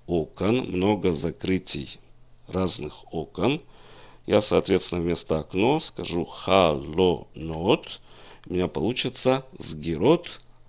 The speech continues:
ахалонот». Закрытия окон. Например, идея понятна? Давайте скажем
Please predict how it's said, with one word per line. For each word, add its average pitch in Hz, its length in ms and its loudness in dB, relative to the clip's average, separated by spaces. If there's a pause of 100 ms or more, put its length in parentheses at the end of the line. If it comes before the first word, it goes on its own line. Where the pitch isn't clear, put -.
(100)
ахалонот». 85 760 -2 (640)
Закрытия 139 1040 0 (640)
окон. 87 540 2 (760)
Например, 131 360 2
идея 98 400 2
понятна? 120 640 2 (960)
Давайте 107 600 4
скажем 90 720 0